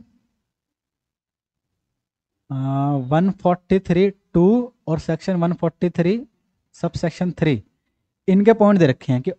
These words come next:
ऑडिटर करता क्या है, अपनी रिपोर्टिंग में क्या क्या करता है, या फिर कंपनी से क्या क्या इंक्वायरी करता है,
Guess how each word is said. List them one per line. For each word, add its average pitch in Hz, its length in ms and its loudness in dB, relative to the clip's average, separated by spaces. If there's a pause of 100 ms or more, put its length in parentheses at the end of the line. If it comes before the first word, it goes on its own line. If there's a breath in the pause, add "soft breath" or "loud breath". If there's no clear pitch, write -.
(100)
ऑडिटर 196 600 2 (200)
करता 175 320 2
क्या 202 180 2
है, 123 140 -2 (1000)
अपनी 214 320 2
रिपोर्टिंग 208 640 4
में 240 80 2
क्या 220 120 4
क्या 214 120 2
करता 170 300 0
है, 104 140 -6 (2000 soft breath)
या 160 180 2
फिर 226 140 0
कंपनी 190 360 -2
से 240 100 -2
क्या 202 160 0
क्या 226 120 0 (100)
इंक्वायरी 190 460 4
करता 180 320 2
है, 92 140 -4